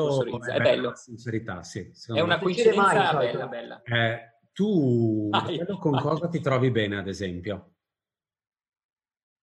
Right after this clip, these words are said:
Speaker 1: Allora, eh, con Uma,
Speaker 2: Ok.
Speaker 1: no, devo ancora provarli. Uma, G U, mi trovo molto, molto bene.
Speaker 2: Ok.
Speaker 1: E ho provato i waffle della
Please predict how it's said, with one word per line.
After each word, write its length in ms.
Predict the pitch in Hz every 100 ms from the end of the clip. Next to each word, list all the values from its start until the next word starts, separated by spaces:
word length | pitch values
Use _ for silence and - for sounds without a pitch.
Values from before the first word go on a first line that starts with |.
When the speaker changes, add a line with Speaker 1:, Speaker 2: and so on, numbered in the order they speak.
| _ _ _ _ _
Speaker 1:
Allora, 560 | 143 165 165 135 123
eh, 280 | - 135 131
con 240 | 131 175 180
Uma, 560 | 185 208 202 254 262 _ 156 151 -
Speaker 2:
Ok. 180 | 127
Speaker 1:
no, 160 | - 127
devo 180 | 127 135
ancora 260 | 135 135
provarli. 460 | 131 127 123 123 127
Uma, 320 | - 170 190 196
G 220 | 143 160
U, 160 | 151 165
mi 140 | 170
trovo 220 | 165 156
molto, 360 | 147 165 196 196
molto 280 | 147 147 151
bene. 400 | - 131 147 - 156 - _ _ _ _ _ _ _ _ _ -
Speaker 2:
Ok. 200 | 104 -
Speaker 1:
E 200 | 92 135
ho 100 | 175
provato 380 | 190 160 190 202
i 40 |
waffle 500 | 170 156 180 - 190
della 580 | 147 139 156 160 165 -